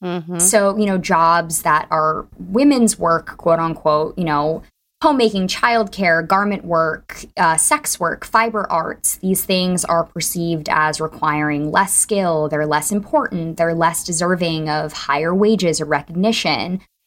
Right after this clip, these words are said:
Speaker 2: And this also ties into, because again, not only is resale, like, a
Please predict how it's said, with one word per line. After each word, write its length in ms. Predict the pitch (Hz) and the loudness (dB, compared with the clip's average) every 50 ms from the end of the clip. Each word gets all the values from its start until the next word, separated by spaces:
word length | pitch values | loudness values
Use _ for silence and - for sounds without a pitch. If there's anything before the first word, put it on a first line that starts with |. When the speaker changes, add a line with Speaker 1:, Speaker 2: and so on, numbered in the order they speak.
| _ _ _ _ - | _ _ _ _ 2
Speaker 2:
And 100 | 214 208 | 2 2
this 140 | 202 196 | 2 2
also 320 | - 175 185 196 - 202 185 | 2 2 0 2 0 -2 -2
ties 400 | - - - 175 170 180 170 160 | -2 2 2 2 2 2 -2 -2
into, 480 | 160 165 165 160 - - 170 160 156 | -2 -2 0 -2 -2 -2 -2 -4 -2
because 260 | 156 175 180 190 175 - | -2 -4 -2 -2 -2 0
again, 260 | 170 175 165 156 156 | 2 2 2 2 2
not 200 | 156 151 156 165 | 2 2 2 2
only 220 | 170 180 190 190 | 0 0 0 -2
is 120 | 180 160 - | -2 -2 -4
resale, 540 | 156 156 151 - - 156 151 147 143 143 | -4 -2 -2 0 0 0 0 2 0 0
like, 380 | - - 147 143 - - - - _ _ _ _ _ _ - | 0 0 0 0 -2 -4 -6 -14 _ _ _ _ _ _ 0
a 360 | 175 165 156 151 156 156 156 | 2 2 4 2 2 0 -2